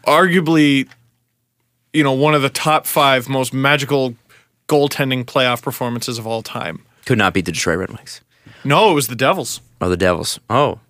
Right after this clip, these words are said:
Speaker 1: It was, uh, two thousand three.
Speaker 2: Oh.
Speaker 1: Mike Babcock's Anaheim Mighty Ducks.
Speaker 2: It wasn't against Detroit?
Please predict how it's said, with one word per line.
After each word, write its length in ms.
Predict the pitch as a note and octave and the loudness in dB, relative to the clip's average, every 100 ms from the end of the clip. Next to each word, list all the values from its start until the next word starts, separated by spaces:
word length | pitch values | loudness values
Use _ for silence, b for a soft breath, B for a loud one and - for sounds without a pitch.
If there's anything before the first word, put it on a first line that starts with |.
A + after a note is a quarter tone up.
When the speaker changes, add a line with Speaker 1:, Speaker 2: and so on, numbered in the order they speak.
| _ _ _ | _ _ _
Speaker 1:
It 60 | D3 | 0
was, 160 | D#3 D3+ | 2 4
uh, 140 | D#3 D3 | 4 4
two 120 | F3+ | 2
thousand 320 | F3 G3+ A#3+ | 4 4 4
three. 220 | A#3+ G#3+ | 4 2
Speaker 2:
Oh. 160 | B2 G#2+ _ | 0 -6 _
Speaker 1:
Mike 260 | D3 D#3+ F3 | 0 0 2
Babcock's 560 | E3+ F3 E3 E3 E3 D3 | 2 2 2 2 2 0
Anaheim 420 | D3+ D#3+ D#3+ D#3 | 0 2 2 2
Mighty 280 | C#3 D#3 E3 | 2 2 4
Ducks. 220 | D#3+ D3 | 4 4
Speaker 2:
It 40 | G3 | 4
wasn't 240 | A#3+ F#4+ | 4 2
against 240 | G#4 G4 | 0 0
Detroit? 260 | - - | -4 0